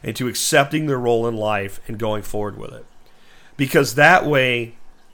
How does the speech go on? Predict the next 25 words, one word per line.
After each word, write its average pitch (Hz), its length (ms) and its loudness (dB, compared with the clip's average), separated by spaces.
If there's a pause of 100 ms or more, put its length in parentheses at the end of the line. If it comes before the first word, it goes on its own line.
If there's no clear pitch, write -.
(160)
to 143 100 -10
quote 135 240 0
an 117 80 0
old 117 180 0
euphemism, 117 500 -6
the 120 80 -6
trains 143 520 -4
run 107 260 -4
on 104 120 -6
time. 110 280 -10 (1400)
So 160 100 0
it 156 120 0
doesn't 262 260 6
matter 208 240 6
whether 143 260 4
it's - 180 -6
good 151 480 4
or 107 140 -4
it's 101 120 -12
bad 127 540 2
or 101 120 -2
it's 95 160 -10
best 127 680 -2
or 110 120 -4
it's - 280 -8